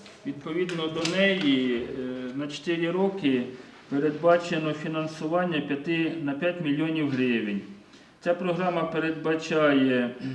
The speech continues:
підтримку відділ поліції номер два в частині, е, витрат на матеріально-технічне забезпечення відділу поліції номер два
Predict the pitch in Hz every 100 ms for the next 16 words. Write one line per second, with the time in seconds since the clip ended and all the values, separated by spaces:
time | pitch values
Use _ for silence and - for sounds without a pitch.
0 | 117 113 - 165 160 180 180 185 147 160
1 | 160 160 - 160 170 165 165 165 160 156
2 | 151 151 175 202 202 202 - - - -
3 | - 147 143 165 160 160 156 156 151 147
4 | 143 139 135 131 127 - - 139 135 127
5 | 127 131 131 151 170 165 160 160 147 147
6 | 147 147 160 156 156 - 160 - 151 143
7 | 139 143 - 147 143 139 143 135 131 -
8 | 143 143 135 127 123 143 139 131 127 131
9 | 127 127 123 123 113